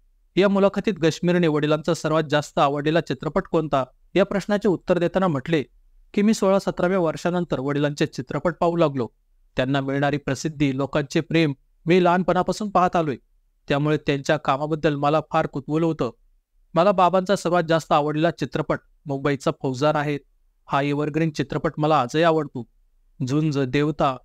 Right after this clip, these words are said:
हे चित्रपटही पाहिले आहेत, ते खूप सुंदर सिनेमे आहेत, पण निर्मात्याने कोणताही बदल न करता एखादा चित्रपट जशास तसा बनवावा, असा चित्रपट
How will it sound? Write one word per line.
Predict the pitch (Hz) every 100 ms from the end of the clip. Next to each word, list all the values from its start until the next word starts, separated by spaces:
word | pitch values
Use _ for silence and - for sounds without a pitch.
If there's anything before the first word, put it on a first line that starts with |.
| -
हे | 156
चित्रपटही | - 139 156 - 160
पाहिले | 156 135 131 156
आहेत, | 156 151 - _ _ -
ते | 147
खूप | 170 -
सुंदर | 143 160
सिनेमे | 151 139 139 160
आहेत, | 160 156 - _ _ _ -
पण | 220
निर्मात्याने | 202 185 202 214 214
कोणताही | 180 160 156 196
बदल | 170 160 180 156
न | 160
करता | 180 - 170
एखादा | 165 175 175
चित्रपट | 165 - 170 180
जशास | 147 139 175 -
तसा | 156 180
बनवावा, | 151 135 151 160 127 _ _ _ -
असा | 135 156
चित्रपट | - 143 147 156